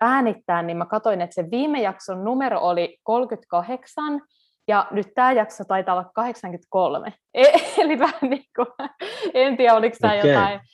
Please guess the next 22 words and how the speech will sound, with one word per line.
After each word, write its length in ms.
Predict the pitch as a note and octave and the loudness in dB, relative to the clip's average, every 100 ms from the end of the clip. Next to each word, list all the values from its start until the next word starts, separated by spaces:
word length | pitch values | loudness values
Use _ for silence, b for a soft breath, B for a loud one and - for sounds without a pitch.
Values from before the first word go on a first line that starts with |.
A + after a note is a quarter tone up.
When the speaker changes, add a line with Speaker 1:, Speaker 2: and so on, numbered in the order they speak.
| _ _ | _ _
Speaker 1:
jotain 380 | G3+ G3 F#3 F3 | -8 -2 -4 -2
tota 180 | F3 F3 | -8 -4
taivaan 400 | G3+ F#3+ F3 E3+ | 0 0 0 -4
merkkejä 480 | E3+ F3 E3+ D#3+ | -6 -6 -10 -6
vai 180 | E3 E3+ | -4 -6
mitä, 340 | F#3 A3 A3+ E3 | -4 -4 -2 -4
mutta, 440 | E3 E3+ - E3+ - _ b _ _ | -6 -10 -8 -8 -8 _ b _ _
mutta 240 | G3 G3 A3 | -12 -4 2
kai 180 | B3 A3+ | 4 4
siitä 260 | G#3 G#3 | 2 2
sit 160 | A3+ C#4 | 0 0
Speaker 2:
Joku 160 | G#3+ | 2
Speaker 1:
taitaa 300 | C#4 G#3 - | 4 6 6
Speaker 2:
num-, 60 | A#3+ | 6
Speaker 1:
olla. 160 | A#3 G3 - | 2 -2 0
Speaker 2:
joku 260 | A#2 B2 | 2 4
numerologi 720 | B2 A#2+ A#2 G#2+ G#2 G2+ G2 G2 | 4 4 4 4 4 2 2 0
voi 200 | G2+ F#2+ | -2 0
heittää 420 | G2+ F#2+ - F2 | -2 -4 -10 -8
siihen 280 | A2 A2 F#2 | -2 0 2
Speaker 1:
Mm. 60 | |
Speaker 2:
jonkun, 280 | F#2 F2 | 0 -2